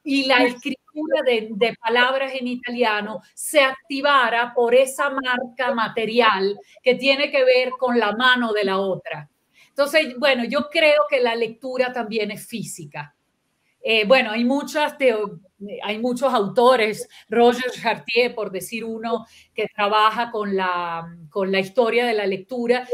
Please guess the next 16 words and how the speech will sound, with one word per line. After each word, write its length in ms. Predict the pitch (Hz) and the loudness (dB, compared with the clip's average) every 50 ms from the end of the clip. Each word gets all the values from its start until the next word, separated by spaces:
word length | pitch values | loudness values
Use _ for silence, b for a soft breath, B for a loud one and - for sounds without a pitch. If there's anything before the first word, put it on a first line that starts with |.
| 494 - | -2 0
que 120 | - - 233 | 2 2 2
justamente 640 | 262 302 - 247 311 311 294 285 269 247 247 277 254 | 2 -2 -4 -2 -2 -4 -2 -4 -6 0 2 2 2
dice 320 | 254 254 240 247 262 254 | 2 -2 -6 -6 -8 -6
que 120 | 254 233 | -6 -4
la 140 | 208 202 196 | -4 -4 -2
lectura 500 | 202 208 196 196 - 254 240 240 240 240 | -2 -4 -4 -6 -8 -6 -4 -2 0 0
es 140 | 240 - - | -2 -2 -2
encarnada. 1120 | 233 220 208 202 - - 202 190 180 180 180 208 226 220 196 170 156 143 147 147 147 - b b b b b | -2 -2 -2 -4 -6 -4 -4 -4 -4 -4 -4 -2 -2 -2 -2 -2 -4 -6 -8 -10 -12 -16 b b b b b
Y 120 | 240 240 233 | -10 -2 2
cuando 300 | 247 240 233 226 233 240 | 2 4 4 4 2 2
dice 300 | 254 294 302 302 339 330 | 2 0 -2 -2 -4 -4
encarnada 760 | 320 311 311 285 277 262 254 277 269 262 254 262 262 247 233 | -4 0 0 0 0 2 2 4 4 4 4 2 2 0 0
es 140 | 226 220 - | -2 -2 -4
porque 240 | 254 247 - 240 | -4 -4 -4 -6
está 240 | 208 - - 226 220 | -8 -4 -2 -2 -2
encarnada 800 | 233 226 - 240 240 226 220 233 226 226 226 233 233 233 233 - | -2 -2 -2 -2 -2 0 0 0 2 2 4 4 2 2 0 -4